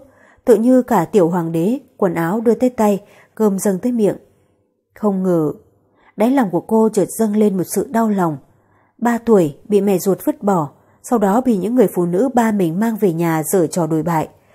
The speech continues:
Lúc đó anh sẽ có bao nhiêu tuyệt vọng đây? Nhỏ như vậy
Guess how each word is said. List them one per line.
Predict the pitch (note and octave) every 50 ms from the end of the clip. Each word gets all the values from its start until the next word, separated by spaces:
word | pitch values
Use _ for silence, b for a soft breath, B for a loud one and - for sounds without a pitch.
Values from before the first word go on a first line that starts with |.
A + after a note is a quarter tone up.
| b b b b b
Lúc | A3+ C4 C4 C4
đó | - F#3+ F3 F3+ A3+ B3+ - -
anh | G#3 G#3 F#3+ -
sẽ | A3+ A3+
có | - G3+
bao | F#3+ G#3+ G#3+ G#3+
nhiêu | G3+ G3+ G#3+ G3+ G3+ -
tuyệt | G3+ F3+ - -
vọng | F#3+ - -
đây? | F3+ G#3 G#3 G#3 G3 F#3+ - _ b b b b b b b b b b b
Nhỏ | A3+ G#3+ F3+
như | E3+ G3+ B3+
vậy | A3+ A#3 G#3+ F3+ - -